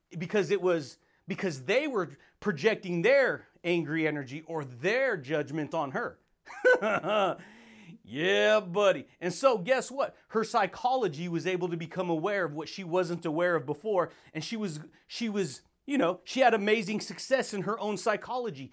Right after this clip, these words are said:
in her own perception of reality. Yeah, buddy, man. <laughs> This is the way it goes, my friends. It's just that most people, they have no clue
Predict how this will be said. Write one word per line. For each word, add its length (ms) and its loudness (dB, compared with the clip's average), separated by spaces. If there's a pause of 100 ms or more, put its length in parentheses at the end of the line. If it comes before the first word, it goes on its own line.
(120)
in 120 -2
her 180 -4
own 200 0
perception 640 -2
of 120 -2
reality. 540 -2 (540)
Yeah, 500 4
buddy, 480 0
man. 500 -6 (600)
<laughs> 400 -4 (440)
This 120 0
is 40 -10
the 80 -2
way 140 4
it 100 -4
goes, 220 6
my 180 0
friends. 520 -2 (260)
It's 140 -6
just 180 0
that 160 2
most 300 0
people, 420 -6 (180)
they 120 -2
have 240 0
no 240 0
clue 680 -6